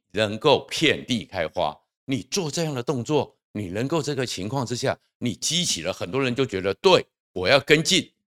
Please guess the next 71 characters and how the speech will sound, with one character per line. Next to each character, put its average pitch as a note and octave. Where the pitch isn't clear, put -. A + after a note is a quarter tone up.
所 E3+
以 C#3+
新 F3+
形 G#2+
态 A#2
社 B2+
会 A2
运 G#2
动， G#2
包 A#2
含 G2+
法 G2
国， C#2+
包 A2+
含 G2+
美 G2+
国， F2+
我 F#2
们 F#2+
如 B2
果 F2+
大 A2
家 G#2+
有 F#2+
知 A2
道， G#2
就 A2+
是 A#2
贫 F#2+
富 A#2
不 A2
均， A2+
所 C#3+
有 A#2+
的 G#2+
财 F#2+
富， A#2+
现 -
在 C3
所 A#2+
有 A2+
的 G2
经 B2+
济 B2+
成 G#2
长 G#2
都 C#3+
给 F2+
百 D2
大 B2+
跨 B2
国 F#2
企 -
业 G#2+
拿 F#2
走 G2
了。 D#2+
美 A2
国 A2
的 C3+
那 D3+
几 F#2
个 G2
像 G#2+
马 E2+
斯 A#2
特、 A2+
像 G#2+
过 A2
去 -
的 F2